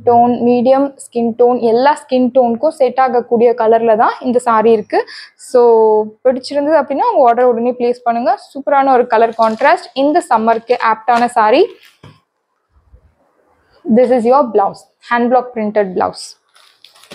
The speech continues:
Priced at eight seven zero, தமிழ்நாடு, ஃப்ரீ ஷிப்பிங். And next color, சூப்பரான ஒரு ரிச் லுக் தரக்கூடிய ஒரு கலர்,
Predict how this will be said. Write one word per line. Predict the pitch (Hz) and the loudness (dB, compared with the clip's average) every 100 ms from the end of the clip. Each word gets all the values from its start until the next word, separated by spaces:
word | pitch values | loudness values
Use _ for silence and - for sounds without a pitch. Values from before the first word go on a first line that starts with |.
| - | -8
Priced | 226 226 240 | -2 0 2
at | 294 302 | 0 0
eight | - 254 | 0 -2
seven | 247 262 240 240 | -2 -2 0 -2
zero, | 233 269 381 | 0 0 0
தமிழ்நாடு, | 277 226 233 233 240 381 | 0 0 0 2 0 -2
ஃப்ரீ | 254 233 | -4 -6
ஷிப்பிங். | 233 233 294 | -8 -6 -4
And | 262 233 240 | -2 -2 0
next | 294 - - - | 0 -4 -10 -2
color, | 247 254 | 0 2
சூப்பரான | 262 - 285 - - 294 277 285 277 | 0 -6 -10 -6 -2 0 2 2 2
ஒரு | 269 277 | 2 0
ரிச் | 254 302 - 277 | -2 -4 -4 -6
லுக் | 285 | -4
தரக்கூடிய | - 247 247 262 254 262 | 0 0 0 0 2 2
ஒரு | 254 226 220 220 220 | 4 2 0 -4 -4
கலர், | 208 214 330 | -2 2 2